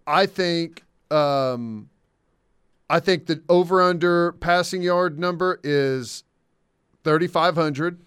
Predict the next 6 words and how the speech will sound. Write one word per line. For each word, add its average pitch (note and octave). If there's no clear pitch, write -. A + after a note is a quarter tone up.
I C#3
think D#3+
the D3
over-under D#3
touchdown E3
mark D3+